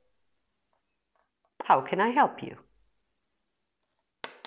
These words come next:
Die warten drauf. Dein, dein, äh, Drink ist schon parat, dein Cocktail mit einem Fischchen drin. <laughs> Es gibt sicher so komische Partys, wo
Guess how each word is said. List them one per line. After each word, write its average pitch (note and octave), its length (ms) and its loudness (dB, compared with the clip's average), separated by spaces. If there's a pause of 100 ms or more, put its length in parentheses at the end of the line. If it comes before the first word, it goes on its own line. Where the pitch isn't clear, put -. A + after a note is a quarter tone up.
(440)
Die A3+ 100 0
warten A3 320 8
drauf. D#3+ 360 4
Dein, F#3+ 380 4
dein, G3 400 4
äh, F#3 220 2
Drink A3+ 240 2
ist G#3 140 -6
schon F#3+ 140 2
parat, F#3+ 400 4
dein F3+ 140 0
Cocktail G#3 300 0
mit F3+ 120 -2
einem E3+ 140 0
Fischchen F3+ 380 -6
drin. F3 340 0
<laughs> - 60 -18 (1700)
Es - 100 -20
gibt A#3 200 0
sicher - 320 0
so D3 140 -4
komische F3 380 -2
Partys, D#3+ 520 -2
wo C#3 340 -4